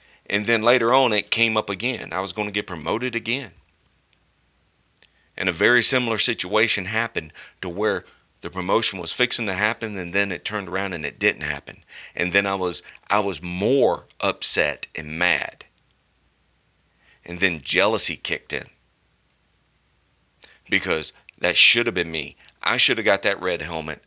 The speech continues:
I should have been that officer in that firehouse. I should have done this. I should have done that. You see where I'm going with this? I. Not one time did I ever stop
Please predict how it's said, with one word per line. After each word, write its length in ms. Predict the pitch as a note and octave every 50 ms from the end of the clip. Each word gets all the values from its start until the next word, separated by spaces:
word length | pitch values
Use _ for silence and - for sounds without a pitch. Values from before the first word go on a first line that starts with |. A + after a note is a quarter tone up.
| -
I 160 | - G2 B2 B2+
should 220 | - - A#2+ G#2
have 100 | G#2 F2+
been 160 | G2 F#2 F2+ F2
that 160 | E2+ E2 D#2+
officer 540 | D#2+ E2 E2 - - D#2 - - E2+ D#2 D2+
in 100 | D2+ D2+
that 160 | D2+ C#2 -
firehouse. 640 | - E2+ E2 D#2+ D2+ C#2 D#2 D#2 D2+ D2 - - - - - - - -
I 140 | - F#2+ A#2+
should 220 | B2 - C3 A2
have 100 | G2 F#2
done 200 | E2+ F2 D#2 D2+
this. 260 | D#2 D#2 D#2 D2 - - -
I 160 | - A2+ B2+
should 220 | B2 - A2+ G2
have 80 | E2+ D#2+
done 240 | D2+ D2+ C#2+ D2+ D2+
that. 240 | D2 D2 C2+ A#1 - _ _ _ _ _ _ _ _ _ _ _ - - -
You 80 | - -
see 140 | - - C3+
where 160 | B2 B2 A#2
I'm 120 | A2 G2+
going 280 | F#2+ F#2+ G2+ A2 A#2+ C3+
with 100 | C#3+ C#3+
this? 320 | D3+ D3+ D3+ - - - - _ _ _ _ _ -
I. 360 | F#2+ F#2+ F#2+ E2+ D2+ C#2+ - - _ _ _ _ _ _ _ _ _ _ _ _ _ _ _ _ _ _ _ _ _ _ _ _ _ _ _ _ _ _ _ - _ _ _ _ - - -
Not 260 | G2+ A#2 C3+ C#3 C3+
one 200 | D#3 D#3+ D#3+ D3
time 380 | - D#3 F3 F3 E3 C#3 A2
did 120 | G#2 G2+ G2
I 160 | G#2 A2 A#2
ever 200 | A#2 G2+ F2 F2+
stop 600 | - - - - C3+ C3+ G#2+ - - - - -